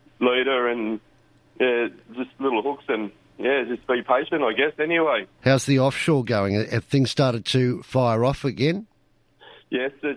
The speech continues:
Speaker 1: tuna this week have been really, really thick. One of my mates got four yesterday, and there's quite a few around.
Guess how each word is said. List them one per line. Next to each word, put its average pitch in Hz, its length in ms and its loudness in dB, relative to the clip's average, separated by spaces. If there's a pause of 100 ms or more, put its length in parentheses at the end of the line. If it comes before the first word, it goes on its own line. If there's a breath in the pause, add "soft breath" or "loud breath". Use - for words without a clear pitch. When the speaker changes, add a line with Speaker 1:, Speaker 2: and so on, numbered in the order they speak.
Speaker 1:
tuna 151 420 0 (160)
this 131 280 -4
week 131 220 -2
have 113 120 -4
been 123 180 0
really, 127 280 0
really 117 300 0
thick. 139 260 -4
One 139 180 0
of 120 80 -4
my 127 120 0
mates 117 180 -6
got 120 240 -2
four 131 220 0
yesterday, 123 680 2
and 110 200 -8
there's 107 140 -10
quite 131 260 0
a 107 40 -10
few 120 200 -2
around. 123 440 2